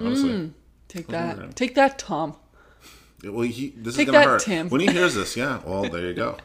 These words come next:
Speaker 1: You're saying Carrie all the time. It's crazy. It's two different names. <laughs>
Speaker 2: Um,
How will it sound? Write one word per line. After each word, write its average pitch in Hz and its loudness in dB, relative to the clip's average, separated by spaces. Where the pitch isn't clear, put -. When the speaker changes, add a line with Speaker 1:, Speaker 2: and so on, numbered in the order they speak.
Speaker 1:
You're 92 -8
saying 87 -8
Carrie 104 -4
all 67 -10
the 69 -14
time. 80 -12
It's 87 -16
crazy. - -8
It's - -20
two 139 -4
different 120 -2
names. 78 -6
<laughs> - 2
Speaker 2:
Um, 208 -2